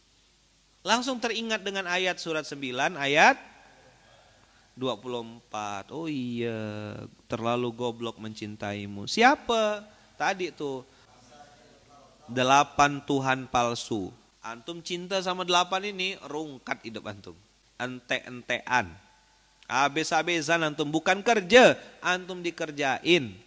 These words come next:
Allah sebutkan spesifik tuh, bapakmu, anakmu, saudaramu, pasanganmu, keluargamu, harta kekayaan yang kamu usahakan, perniagaan,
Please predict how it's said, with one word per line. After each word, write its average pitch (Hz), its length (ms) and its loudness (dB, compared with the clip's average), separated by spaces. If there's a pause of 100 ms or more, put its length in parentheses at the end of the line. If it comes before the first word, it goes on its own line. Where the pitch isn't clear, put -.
(360)
Allah 160 240 2
sebutkan 170 400 -2
spesifik 160 560 0
tuh, 143 160 0
bapakmu, 151 720 2
anakmu, 151 640 0
saudaramu, 151 560 4
pasanganmu, 170 880 4 (240)
keluargamu, 175 800 6
harta 185 320 4
kekayaan 190 480 6
yang 185 80 -2
kamu 190 240 2
usahakan, 190 800 8 (160)
perniagaan, 190 1040 8